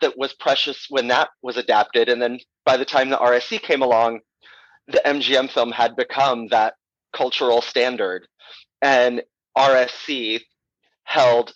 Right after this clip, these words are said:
that to be precious in their work.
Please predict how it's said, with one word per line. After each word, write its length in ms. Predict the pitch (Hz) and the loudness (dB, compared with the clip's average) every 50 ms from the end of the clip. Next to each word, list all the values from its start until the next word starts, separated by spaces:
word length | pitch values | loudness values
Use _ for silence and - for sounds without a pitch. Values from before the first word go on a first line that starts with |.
| - | -10
that 360 | 113 107 131 123 131 - - - - - - | -2 2 4 4 4 4 0 -4 -10 -8 -4
to 100 | - - | -4 -2
be 160 | 123 113 110 104 | 0 0 0 -2
precious 640 | - - 123 107 101 - - 117 92 87 - - - - | 0 0 2 2 4 4 2 2 0 -2 -4 -6 -4 -2
in 140 | 110 104 98 | 0 0 2
their 180 | 98 92 90 | 2 2 2
work. 440 | 80 85 82 82 - - - - - | 2 2 0 0 0 -2 -4 -4 -4